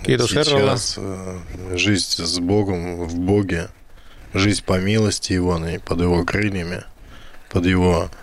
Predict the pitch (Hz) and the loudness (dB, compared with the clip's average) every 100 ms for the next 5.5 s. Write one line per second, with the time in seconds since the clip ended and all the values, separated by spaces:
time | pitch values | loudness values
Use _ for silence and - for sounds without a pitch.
0 | - 101 98 104 98 104 107 95 80 - | -2 0 2 0 0 0 2 0 -4 -6
1 | - - - - - - 98 90 - - | -12 -18 -20 -20 -12 -2 -2 0 -4 -8
2 | - - - - - 90 90 - - - | -8 -6 -6 -4 0 0 -2 -4 -6 -2
3 | - - - - - 131 131 - 123 104 | -4 -4 -8 -8 0 2 2 2 2 4
4 | 123 147 156 127 139 120 113 107 104 107 | 4 4 4 2 2 2 2 0 -2 -2
5 | 104 120 113 120 | 2 4 4 2